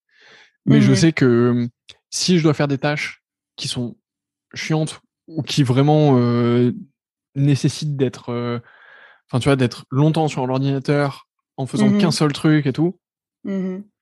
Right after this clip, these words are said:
Speaker 1: être au bureau, ça aide. Genre, l'exemple typique, c'est, <clears throat> l'exemple typique, c'est faire la compta ou les reportings.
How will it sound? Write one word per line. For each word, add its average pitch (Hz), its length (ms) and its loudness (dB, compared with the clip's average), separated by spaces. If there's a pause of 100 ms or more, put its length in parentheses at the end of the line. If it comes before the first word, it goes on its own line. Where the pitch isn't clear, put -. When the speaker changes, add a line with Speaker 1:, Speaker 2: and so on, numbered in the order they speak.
Speaker 1:
être 160 220 0
au 143 40 4
bureau, 139 240 0
ça 139 160 -8
aide. 147 200 -8
Genre, 131 360 -2
l'exemple 143 280 0
typique, 160 300 -4
c'est, 131 240 -2 (640)
<clears throat> 165 260 2
l'exemple 143 360 0
typique, 156 260 -8
c'est 131 120 -4
faire 135 140 -2
la 131 100 0
compta 143 300 0
ou 139 80 2
les 123 100 2
reportings. 135 480 -4